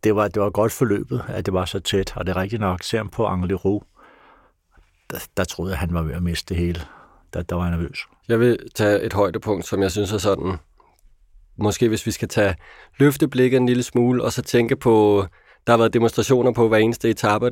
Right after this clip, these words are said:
Speaker 2: løbet har været ved at blive, øh, afbrudt med, med publikum, der er løbet ind. Men jeg tænker samtidig på det her med cykelsporten,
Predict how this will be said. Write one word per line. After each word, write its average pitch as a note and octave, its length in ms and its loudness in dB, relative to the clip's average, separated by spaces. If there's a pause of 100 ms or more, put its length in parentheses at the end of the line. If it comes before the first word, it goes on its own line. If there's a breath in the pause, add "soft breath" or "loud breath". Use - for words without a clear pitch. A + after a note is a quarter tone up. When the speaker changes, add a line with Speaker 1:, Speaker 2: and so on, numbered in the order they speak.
Speaker 2:
løbet A#2 280 2
har A2 80 2
været G#2+ 200 2
ved A2+ 120 2
at A2+ 120 -2
blive, G#2 320 0 (560)
øh, F2 460 0
afbrudt A2 400 -2
med, F2+ 320 -2
med F#2+ 140 -10
publikum, A2+ 480 -4
der G#2 60 -2
er G2+ 40 -2
løbet G2+ 300 2
ind. B2+ 80 2 (500 loud breath)
Men - 40 0
jeg A2+ 80 4
tænker C#3 200 2
samtidig C#3 420 4
på C3+ 80 0
det C3+ 120 2
her C3+ 140 4
med B2 200 4
cykelsporten, C3 680 0